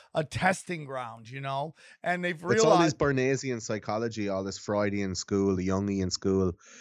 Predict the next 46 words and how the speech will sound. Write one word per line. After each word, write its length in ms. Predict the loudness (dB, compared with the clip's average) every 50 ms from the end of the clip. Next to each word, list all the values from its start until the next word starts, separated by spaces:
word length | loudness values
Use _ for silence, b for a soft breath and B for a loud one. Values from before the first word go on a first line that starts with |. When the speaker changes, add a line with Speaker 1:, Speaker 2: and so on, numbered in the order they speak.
| B B B B -2
Speaker 2:
Uh, 260 | 0 2 2 2 0 2
all 160 | 2 2 2
of 80 | 0 0
these 160 | -4 -6 -4
guys 280 | 0 0 2 2 0 -2
are 40 | -2
just 220 | -4 -4 -6 -6
testing 360 | -4 -2 -2 -2 -2 -6 -10
shit 240 | -8 -6 -4 -2 0
out 160 | 0 -2 -2 -2
to 80 | -6
see, 260 | -4 -2 -2 -2 -4 -6 B B B B
you 80 | 0 2
know, 200 | 4 4 4 4
the 60 | 6
way 180 | 4 4 4 2
when 160 | 0 0 2
you 80 | 2 2
have 200 | 2 0 -2 -2
something 280 | -4 -6 -6 -6 -8
for 140 | -8 -8 -8
sale 420 | -6 -4 -2 0 0 0 -2 -4 -6 _ b b b b b b -4
and 80 | 0
you're 120 | 0 2 2
like, 300 | 2 0 -2 -4 -2 -2
uh, 240 | 0 0 0 -2 -6 -10 _ B B B B B B B B B B 0
"Oh, 160 | 0 2 2
this 160 | 0 0 0
thing 180 | 0 -2 0 0
used 220 | 0 0 -2 -2
to 60 | -2
be, 180 | -2 0 0 0
like, 280 | 0 -2 -4 -6 _ -12 -8 -6
uh, 60 | -6 -6 -8
you 220 | -10 -4 0 2 2
know, 160 | 4 4 2
it's 100 | 0 0
probably 220 | -2 0 0 2
worth, 180 | 2 2 0 0
like, 140 | -2 -6 -10
a 40 | -8 -8
hundred 220 | -8 -6 -6 -6
fifty 240 | -6 -6 -6 -4 -4
dollars." 380 | -2 0 0 0 0 -2 -2 -2
You're 100 | -2 0
like, 220 | 0 0 -2 -4